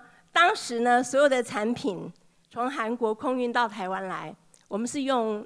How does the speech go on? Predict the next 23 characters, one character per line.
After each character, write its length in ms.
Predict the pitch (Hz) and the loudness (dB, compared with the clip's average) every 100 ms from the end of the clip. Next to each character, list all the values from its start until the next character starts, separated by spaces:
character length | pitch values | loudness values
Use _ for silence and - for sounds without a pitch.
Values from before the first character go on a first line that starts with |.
| - | -4
呃 360 | 190 185 180 185 _ _ _ _ _ _ _ _ _ | -2 0 -4 -8 _ _ _ _ _ _ _ _ _
，E 140 | 247 240 | -8 -4
M 180 | 180 190 | -2 0
S 320 | 196 196 180 | -2 -2 -6
啊， 240 | 143 - - | -8 -10 -12
就 120 | 226 | -12
是 420 | 214 214 175 175 - - _ _ _ _ | -8 -6 -6 -8 -14 -20 _ _ _ _
韩 220 | - 220 | -8 -4
国 120 | 226 | -2
邮 220 | 208 175 | 0 -2
政 300 | 175 196 156 | -4 -6 -8
寄 200 | - 214 | -12 -14
过 200 | 196 202 | -8 -6
来， 280 | 160 139 165 - _ _ _ _ _ | -6 -10 -14 -20 _ _ _ _ _
然 120 | 262 | 4
后 100 | 359 | 6
一 160 | 302 359 | 6 4
箱 300 | - 339 320 | 6 6 6
一 20 | |
箱 220 | 320 302 | 4 2
的 80 | 277 | 0
产 260 | - 208 254 | -2 -6 -6
品， 300 | 202 165 | -6 -10